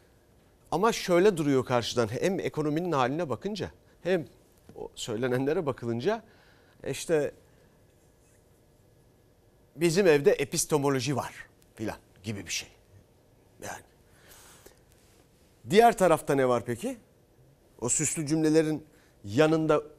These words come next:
bayağı hazırlık gerektiren, üstüne çalışılması, büyük akademisyenlerimiz de aynı şeyi söylüyor. "Ba-, üstüne çalışmamız lazım." diye söylüyorlar. Yıllık enflasyon tüik rakamlarına göre yüzde seksen üç nokta kırk beş.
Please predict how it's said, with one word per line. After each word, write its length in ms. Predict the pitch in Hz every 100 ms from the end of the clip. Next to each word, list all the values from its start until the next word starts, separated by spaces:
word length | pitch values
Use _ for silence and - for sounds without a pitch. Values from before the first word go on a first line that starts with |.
| -
bayağı 320 | 117 170 160
hazırlık 420 | 139 131 147 151
gerektiren, 460 | 151 139 131 139 131
üstüne 280 | 131 - 143
çalışılması, 680 | 135 135 131 143 135 - 110
büyük 220 | 139 147
akademisyenlerimiz 1000 | - - 135 127 123 - 135 139 143 147
de 60 | 135
aynı 160 | 123
şeyi 200 | 117 123
söylüyor. 360 | 110 110 104 104
"Ba-, 200 | 113 123
üstüne 280 | 123 - 160
çalışmamız 500 | 160 139 151 147 135
lazım." 320 | 117 95 113 - 92 _ - 107
diye 200 | 117 113
söylüyorlar. 540 | - 104 98 80 71 - _ - - - - - - - - _ _ _ _ _ _ _ 123
Yıllık 380 | 156 196 208
enflasyon 580 | 202 165 160 160 - 233 -
tüik 320 | 196 233 165
rakamlarına 520 | 156 160 151 147 156 190 170 143
göre 240 | 139 190
yüzde 400 | 196 156 202 190 -
seksen 520 | - - 180 180 - 208
üç 160 | 214
nokta 260 | 147 - 226
kırk 220 | - -
beş. 240 | 87 -